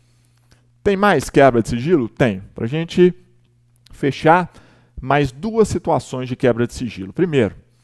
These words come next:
dados informáticos. Cuidado, nesse caso, há regulamento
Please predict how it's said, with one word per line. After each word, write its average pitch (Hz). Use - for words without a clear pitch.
dados 180
informáticos. 127
Cuidado, 127
nesse 117
caso, 143
há 151
regulamento 131